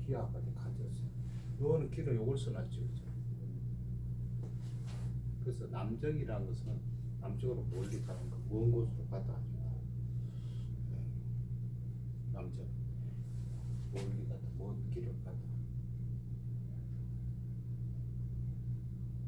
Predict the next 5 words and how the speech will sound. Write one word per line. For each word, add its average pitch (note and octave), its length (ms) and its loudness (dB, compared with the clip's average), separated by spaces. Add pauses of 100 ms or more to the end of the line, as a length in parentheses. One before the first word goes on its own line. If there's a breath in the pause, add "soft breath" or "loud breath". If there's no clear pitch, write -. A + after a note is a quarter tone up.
(480)
남쪽으로 A#2 580 0
먼 A2+ 380 0
길을 - 340 0
간 - 300 0
것을, - 320 0